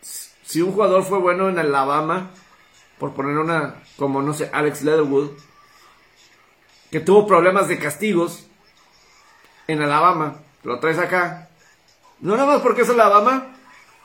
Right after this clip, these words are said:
todos van a resultar, ¿eh? Y tienes la varita mágica, pum, llegas y no, no todos, ¿verdad? Eh, y Damon Arnett de Ohio State, programa ganador,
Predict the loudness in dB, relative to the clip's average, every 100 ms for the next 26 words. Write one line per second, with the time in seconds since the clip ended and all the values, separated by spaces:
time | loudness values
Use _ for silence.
0 | -20 -20 _ -2 4 6 4 2 0 -2
1 | 0 0 0 -4 -14 -8 -6 -4 0 2
2 | 2 -2 -2 -2 -2 -4 -6 -2 -2 -2
3 | 0 0 0 -6 -12 -16 -20 -16 -6 -2
4 | -2 -2 -6 -8 -10 -20 -20 -20 -20 _
5 | _ -8 -4 -2 -2 -2 -4 -6 -2 0
6 | 2 4 4 2 2 2 2 2 2 4
7 | 2 4 2 2 -10 -18 -4 -2 0 0
8 | 2 2 4 6 4 2